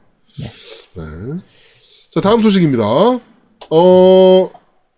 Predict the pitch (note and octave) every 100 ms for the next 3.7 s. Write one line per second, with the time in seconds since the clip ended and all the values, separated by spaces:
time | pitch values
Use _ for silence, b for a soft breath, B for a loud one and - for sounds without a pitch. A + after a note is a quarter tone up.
0 | - _ - C4 - E4 C#4+ - C#4 C4+
1 | B3+ A3+ A3 A#3 B3 F3 D3 F#3 B3+ -
2 | C4 G#3 G3+ - C#3+ F#3+ C4 C4+ F#3+ E3
3 | C#3+ C3 - A2 F#2 D2+